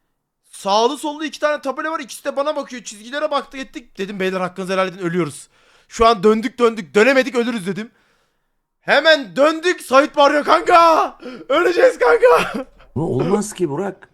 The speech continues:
Speaker 2: Ne yapıyorsun? Bir de
Speaker 1: Ama
Speaker 2: adam
Speaker 1: böyle aktif bir yerde de karıştırmazsın ya.
Speaker 2: dönecek, ona engel oluyorsun.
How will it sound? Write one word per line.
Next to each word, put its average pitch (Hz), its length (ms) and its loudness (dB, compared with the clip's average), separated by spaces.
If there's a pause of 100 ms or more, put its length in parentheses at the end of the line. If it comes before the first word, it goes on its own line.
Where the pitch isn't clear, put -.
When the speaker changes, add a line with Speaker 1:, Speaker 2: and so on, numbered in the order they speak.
(120)
Speaker 2:
Ne 101 60 -10
yapıyorsun? 180 560 -4
Bir 104 80 -6
de 147 60 -6
Speaker 1:
Ama 147 100 2
Speaker 2:
adam 190 140 -2
Speaker 1:
böyle 208 240 4
aktif 196 440 -2
bir 247 60 -2
yerde 240 220 0
de 269 80 -4
karıştırmazsın 214 720 -6
ya. 170 320 -6 (260)
Speaker 2:
dönecek, 180 500 -4
ona 165 160 -10
engel 196 280 -8
oluyorsun. 170 500 -4